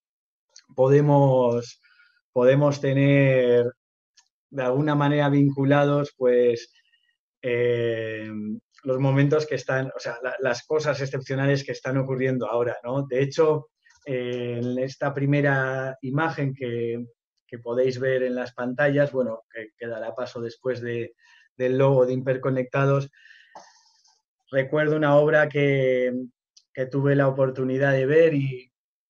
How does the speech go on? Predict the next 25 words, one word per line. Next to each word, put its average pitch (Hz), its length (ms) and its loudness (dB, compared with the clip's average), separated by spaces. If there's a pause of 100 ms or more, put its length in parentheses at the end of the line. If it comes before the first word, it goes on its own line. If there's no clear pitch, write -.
tuvimos 135 380 0
la 135 60 2
oportunidad 131 640 0
de 131 100 2
ver 135 420 0 (140)
y 117 120 -8
disfrutar 127 600 -2
en, 120 540 -4 (200)
en 113 280 -10
el 117 100 -6
Coldo 139 260 0
Michelena 139 440 -2
de 143 100 -4
San 131 180 -8
Sebastián, 143 680 -2 (1040)
en 131 200 -4
la 135 200 -2
que 123 920 0
Fernando 143 420 0
se 156 100 -2
apropiaba 151 640 2
de 139 60 2
una 143 180 4
frase 143 480 -2
de, 120 520 -4